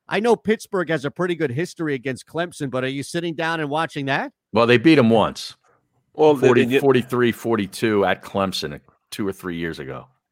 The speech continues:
Speaker 3: And I haven't seen 'em in three weeks.
Speaker 2: Yeah.
Speaker 1: Right.
Speaker 2: Clemson,
Speaker 1: Yeah,
Speaker 2: yeah.
Speaker 1: Penn State, John Shelton on the stream, philly voice dot com slash the middle. That will be watched.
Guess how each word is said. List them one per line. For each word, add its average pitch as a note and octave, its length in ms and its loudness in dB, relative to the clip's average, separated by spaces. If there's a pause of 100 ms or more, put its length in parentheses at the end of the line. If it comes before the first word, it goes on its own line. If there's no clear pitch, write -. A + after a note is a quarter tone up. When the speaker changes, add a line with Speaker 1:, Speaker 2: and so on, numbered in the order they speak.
(360)
Speaker 3:
And A#2+ 120 -4
I B2+ 40 2
haven't E3+ 240 2
seen A3 260 4
'em E3 80 4
in B2+ 80 2
three D#3 160 0
weeks. A#3 400 -2 (400)
Speaker 2:
Yeah. D#2+ 280 -6 (260)
Speaker 1:
Right. B2 260 -6 (560)
Speaker 2:
Clemson, - 380 0 (120)
Speaker 1:
Yeah, F2 100 2
Speaker 2:
yeah. D#2 100 2 (120)
Speaker 1:
Penn D#3 120 -10
State, C#3 320 -8
John C3 240 -6
Shelton G#2+ 640 -8
on A2+ 140 -6
the G#2 40 -10
stream, A2 360 -10
philly A#2+ 180 -10
voice A2 300 -10
dot G#2 200 -8
com G2 400 -10 (100)
slash G2+ 1000 -10 (160)
the A2 120 -12
middle. G#2+ 400 -8 (920)
That C#3+ 200 -4
will F3+ 160 -2
be B3+ 140 -6
watched. D4 680 -8